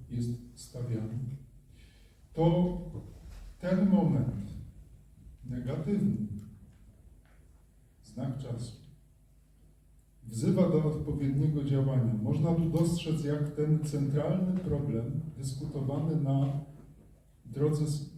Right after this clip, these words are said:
synodalnej zostaje wyniesiony na płaszczyznę teologiczną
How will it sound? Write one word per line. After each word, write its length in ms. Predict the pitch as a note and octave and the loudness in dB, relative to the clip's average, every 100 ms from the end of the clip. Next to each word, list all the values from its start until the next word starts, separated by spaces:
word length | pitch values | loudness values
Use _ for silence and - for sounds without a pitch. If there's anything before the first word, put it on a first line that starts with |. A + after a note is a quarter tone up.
| - | -18
synodalnej 1000 | - - C#3 C3+ A#2+ A#2 A#2 A2+ C3+ D#3+ E3 - | -12 0 2 4 4 4 4 2 2 0 -2 -6
zostaje 520 | C#3 C3+ D3+ D#3 E3 | -6 -4 -2 2 2
wyniesiony 640 | D3+ C#3 C#3+ C#3+ D3+ D#3+ E3 | 2 2 0 0 0 0 0
na 100 | C#3 | 0
płaszczyznę 1000 | C3+ C3 A#2 - D#3+ D#3+ D#3 F#3 G#3 - - - - - - | 0 0 -2 -2 -2 -2 0 0 0 -2 -6 -14 -20 -20 -6
teologiczną 880 | E3+ E3 D3 D3 C#3+ B2 B2+ - | -2 0 2 2 0 -2 -4 -4